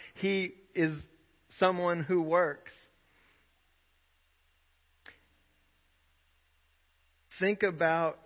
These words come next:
uh, oh, no, I'm sorry. The last thing that I was gonna say is I think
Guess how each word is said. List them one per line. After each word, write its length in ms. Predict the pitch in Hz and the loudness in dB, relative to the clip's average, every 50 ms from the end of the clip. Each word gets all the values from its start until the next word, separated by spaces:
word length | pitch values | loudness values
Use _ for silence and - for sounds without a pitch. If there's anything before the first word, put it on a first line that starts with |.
| - _ | -14 _
uh, 400 | - 151 143 135 127 123 123 127 - - - _ _ _ _ _ _ _ _ _ _ _ _ _ _ _ _ _ _ _ _ _ _ _ _ _ _ _ _ _ _ _ _ _ _ _ _ - | 0 0 2 2 0 -2 -4 -6 -10 -14 -18 _ _ _ _ _ _ _ _ _ _ _ _ _ _ _ _ _ _ _ _ _ _ _ _ _ _ _ _ _ _ _ _ _ _ _ _ 0
oh, 100 | 156 151 | 2 2
no, 220 | 147 143 139 135 135 | 4 2 2 0 0
I'm 140 | 135 139 131 | -2 -2 -2
sorry. 320 | - 135 127 113 143 135 | -2 -2 0 2 2 2
The 120 | 131 135 135 | 2 0 2
last 280 | 139 147 156 156 151 - - | 2 4 2 2 0 -2 -2
thing 220 | 147 143 135 135 | -2 0 0 0
that 100 | 135 131 | 0 0
I 60 | 131 131 | 0 0
was 100 | 127 131 | -2 -2
gonna 180 | 135 131 - | -4 -4 -2
say 80 | - 139 | -2 -2
is 100 | 135 139 | 0 0
I 100 | 131 127 | 0 0
think 200 | - 160 151 | 0 -2 -2